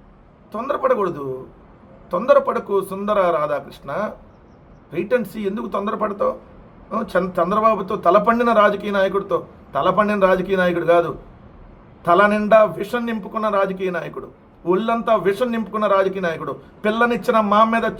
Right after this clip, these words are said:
చెప్పులేయించినటువంటి దుర్మార్గమైన రాజకీయ నాయకుడు,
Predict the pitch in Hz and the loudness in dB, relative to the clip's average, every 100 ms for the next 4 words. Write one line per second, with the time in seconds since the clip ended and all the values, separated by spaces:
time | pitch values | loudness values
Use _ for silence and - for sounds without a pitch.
0 | 240 - 240 254 233 226 220 214 208 175 | -6 -6 4 4 4 -4 -6 -4 -2 -2
1 | 214 220 240 254 254 247 208 - - - | -2 0 2 2 2 -2 -6 -12 -18 -4
2 | 190 202 214 202 175 165 143 | -2 0 -2 -2 -2 -2 -10